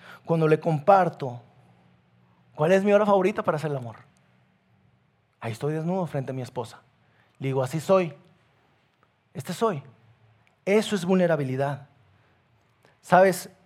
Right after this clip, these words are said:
Dos historias rapidito porque ya estamos terminando, pero los momentos en donde yo más he tenido conexión con mi esposa, y ha sido gracias a la vulnerabilidad,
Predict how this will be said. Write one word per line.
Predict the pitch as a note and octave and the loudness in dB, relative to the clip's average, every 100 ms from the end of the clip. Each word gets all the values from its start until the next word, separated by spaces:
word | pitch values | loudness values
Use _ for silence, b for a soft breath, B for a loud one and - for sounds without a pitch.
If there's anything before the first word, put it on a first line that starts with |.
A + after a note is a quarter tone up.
| _ | _
Dos | E3 E3 E3+ | -2 0 0
historias | F3+ G3+ G3 F3 | -2 0 2 2
rapidito | D#3+ D#3 D3 C#3+ D3 | 0 -2 -4 -6 -8
porque | - C#3 C3 | -10 -6 -2
ya | C3 | -2
estamos | C#3 C#3+ C#3+ | 0 -4 -2
terminando, | C#3+ C#3+ C3 A#2+ B2 | -2 -2 -2 -6 -6
pero | B2 A#2+ A#2 B2+ | -6 -4 -4 -4
los | C3 C#3+ | -4 -2
momentos | D3 D#3 E3+ G#3+ G3 | -2 -2 -2 -2 -2
en | F3 | 0
donde | E3 D3+ | 0 -2
yo | D3+ F3 | 0 0
más | F3+ F3 | 0 -2
he | E3+ | -6
tenido | E3+ D3+ D#3 F3+ C#3 B2+ A#2+ B B B | -4 -4 -2 -2 -2 -4 -8 B B B
conexión | - D3+ D3 G3 G3 | -2 0 0 -2 0
con | G3 F#3 | -2 -2
mi | |
esposa, | F3 - C#3+ - B2+ - _ _ | -4 -2 -4 -2 -6 -6 _ _
y | D3+ C#3 C#3 | -4 2 2
ha | |
sido | C#3 E3 E3 | 2 0 2
gracias | E3+ E3+ F3 | 2 0 0
a | |
la | F3 | 2
vulnerabilidad, | E3+ E3+ E3 D#3 D3 B2 A#2+ A#2+ | 2 2 2 2 0 -2 -2 -4